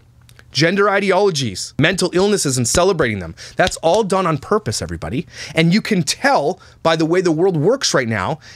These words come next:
and how everything is being transformed that it's working.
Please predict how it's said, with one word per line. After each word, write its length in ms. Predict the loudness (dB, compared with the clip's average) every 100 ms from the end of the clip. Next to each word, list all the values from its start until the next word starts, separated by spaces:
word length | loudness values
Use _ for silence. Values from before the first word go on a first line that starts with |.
| -2
and 120 | -2
how 340 | 2 0 0 -2
everything 380 | -2 0 -2 0
is 80 | 0
being 160 | 0
transformed 580 | 0 0 0 0 0 -2 -8 -8 0
that 140 | 0
it's 160 | 0 0
working. 460 | 0 0 -2 -8